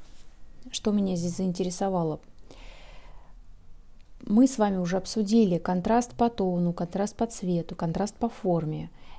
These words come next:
Контраст по форме здесь тоже есть, но он здесь необычный. Если я вам говорила до этого о противопо-, противопоставлении какой-то формы другой форме, то почему бы и не может быть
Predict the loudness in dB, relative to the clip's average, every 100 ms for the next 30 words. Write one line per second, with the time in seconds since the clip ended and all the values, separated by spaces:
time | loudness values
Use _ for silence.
0 | -8 -4 2 2 2 0 0 6 6 10
1 | 8 8 0 -10 -16 -6 4 6 6 2
2 | -6 -12 -20 0 4 4 4 2 2 0
3 | 0 4 6 6 4 4 4 4 0 -2
4 | -4 -4 -2 0 2 4 4 2 0 0
5 | 2 2 2 2 0 -2 -6 -4 -6 -6
6 | -10 -8 -2 -2 0 -4 -4 -2 0 2
7 | 4 4 2 0 -4 -4 0 0 0 -2
8 | 4 4 4 4 4 2 -2 -18 -14 -4
9 | 2 2 6 6 6 4 4 6 4 0
10 | -2 -8 -16 -18 -14 -2 4 6 6 4
11 | 0 -10 -20 -10 -4 -2 0 4 4 4
12 | 2 2 2 2 0 0 -2 2 2 0